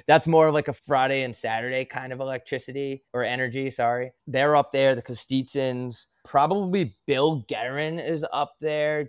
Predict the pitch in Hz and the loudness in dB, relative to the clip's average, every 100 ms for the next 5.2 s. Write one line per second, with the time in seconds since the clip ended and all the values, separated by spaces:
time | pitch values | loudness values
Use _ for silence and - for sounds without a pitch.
0 | - 123 - - 123 - 123 123 120 120 | -8 -12 -12 -12 -12 -6 -2 0 0 -2
1 | 107 - 110 110 110 104 120 107 - 127 | -6 -8 -4 -2 -4 -8 -16 -16 -10 -2
2 | 123 127 135 135 131 131 120 113 120 127 | 0 0 -2 -2 -4 -6 -6 -8 -8 -6
3 | 131 127 127 110 - - 170 202 196 156 | -4 -4 -4 -6 -8 0 2 6 6 8
4 | 160 165 147 147 - 135 143 - 143 143 | 6 4 2 -4 2 2 2 0 -2 -2
5 | 127 | -10